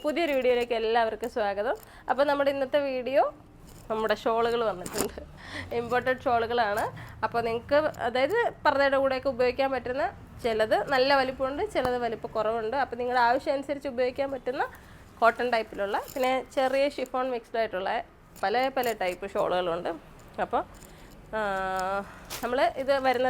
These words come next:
ദിവസങ്ങളിൽ ഷാളുകളുടെ വീഡിയോ ആയിട്ട് ചെയ്യുന്നതായിരിക്കും. അപ്പം ഞാൻ just ഓരോന്നൊന്ന് കാണിക്കാമെന്ന് കരുതി, കാരണം നിങ്ങളെ കാണിക്കാതിരിക്കാൻ പറ്റത്തില്ല, <laughs> കാണിച്ചേ പറ്റത്തുള്ളൂ. അപ്പം നമ്മുടെ ഹണികോം എന്ന് പറഞ്ഞിട്ടുള്ളൊരു ടൈപ്പ്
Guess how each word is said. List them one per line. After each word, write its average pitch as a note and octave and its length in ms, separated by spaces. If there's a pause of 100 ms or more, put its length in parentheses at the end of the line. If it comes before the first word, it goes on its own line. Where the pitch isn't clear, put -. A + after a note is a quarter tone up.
ദിവസങ്ങളിൽ B3 440 (100)
ഷാളുകളുടെ A#3 420
വീഡിയോ A3 220
ആയിട്ട് A3 200
ചെയ്യുന്നതായിരിക്കും. G3+ 480 (240)
അപ്പം - 180
ഞാൻ E4 160
just D4 260 (160)
ഓരോന്നൊന്ന് D#4+ 500
കാണിക്കാമെന്ന് C#4 560
കരുതി, A3+ 220 (220)
കാരണം A#3 280 (460)
നിങ്ങളെ B3+ 300
കാണിക്കാതിരിക്കാൻ B3 840
പറ്റത്തില്ല, A3 480 (500)
<laughs> G#3+ 380
കാണിച്ചേ F3+ 440
പറ്റത്തുള്ളൂ. - 360 (640)
അപ്പം A3 220
നമ്മുടെ G#3 260 (1600)
ഹണികോം G#3+ 460
എന്ന് A3 120
പറഞ്ഞിട്ടുള്ളൊരു F#3+ 520 (240)
ടൈപ്പ് D#3+ 240